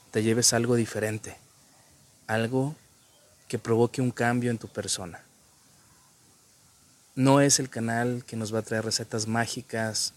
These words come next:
para ser feliz, para cambiar totalmente. No,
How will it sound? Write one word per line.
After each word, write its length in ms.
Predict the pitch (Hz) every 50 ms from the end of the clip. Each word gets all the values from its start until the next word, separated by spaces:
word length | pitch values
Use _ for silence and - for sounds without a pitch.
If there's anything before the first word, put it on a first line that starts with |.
| _
para 220 | - 110 107 101 101
ser 200 | - - 113 107
feliz, 680 | - - 104 104 113 123 131 135 131 131 131 - - - - - - - - - - - - - _ _ - - - - _
para 180 | - 117 113 110
cambiar 480 | - 113 110 110 107 117 117 120 123
totalmente. 760 | - - 113 - - 113 113 110 107 107 110 110 - 127 127 127 - _ - - - - - -
No, 320 | 123 123 123 113 95 -